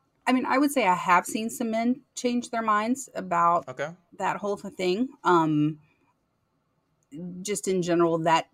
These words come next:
Speaker 1: that can happen,
Speaker 2: Mm-hmm.
Speaker 1: but it, but that's, wouldn't be necessarily the, you're right, that usually if someone's coming from that perspective, that conversation is not gonna change someone's
Speaker 2: <laughs>
Speaker 1: mind in
Speaker 2: Yeah.
Speaker 1: that.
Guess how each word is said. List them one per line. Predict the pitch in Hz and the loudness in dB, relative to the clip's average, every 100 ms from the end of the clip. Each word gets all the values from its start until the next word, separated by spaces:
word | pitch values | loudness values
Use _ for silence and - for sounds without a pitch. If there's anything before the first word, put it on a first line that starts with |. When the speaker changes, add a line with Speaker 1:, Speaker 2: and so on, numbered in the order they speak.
| - | -4
Speaker 1:
that | 180 151 - | -2 -2 -6
can | - 165 190 | -2 0 2
happen, | 190 185 208 233 285 - - _ _ - | 2 2 2 2 2 0 -20 _ _ -2
Speaker 2:
Mm-hmm. | 180 170 | 2 2
Speaker 1:
but | - _ _ _ | 0 _ _ _
it, | 202 208 | -10 0
but | 233 233 | -2 2
that's, | 233 247 247 - - - | 4 4 2 -12 -14 -10
wouldn't | 214 277 247 233 | 0 0 2 -2
be | 202 190 185 180 175 _ _ _ - | -2 -4 -4 -4 -8 _ _ _ -8
necessarily | 185 180 165 175 165 156 156 147 | -8 -6 -2 0 2 0 0 0
the, | 143 147 131 - _ _ _ _ _ _ _ _ - | -2 -6 -8 -16 _ _ _ _ _ _ _ _ -6
you're | 208 214 | -2 2
right, | 185 - - | 2 0 -6
that | 180 165 | -8 -6
usually | 185 190 226 240 226 196 180 | -6 -4 0 0 0 -2 0
if | 170 | 0
someone's | 180 175 160 | 0 0 0
coming | 170 160 | 0 0
from | 165 | 0
that | 156 - | -4 -4
perspective, | 151 - 143 - 139 | -8 -6 -6 -6 -6
that | 147 135 | -4 -4
conversation | - 147 147 143 139 143 | -2 -2 -2 -6 -6 -6
is | 143 143 | -6 -2
not | 147 139 - | -2 -2 -6
gonna | 143 139 135 - _ _ - | -6 -6 -8 -16 _ _ -4
change | 160 143 - | 0 2 0
someone's | 143 143 139 135 - - | -2 0 0 -2 -4 -6
Speaker 2:
<laughs> | |
Speaker 1:
mind | 143 143 135 139 | -2 -2 -2 -8
in | 135 | -8
Speaker 2:
Yeah. | 127 | -8
Speaker 1:
that. | 104 | -10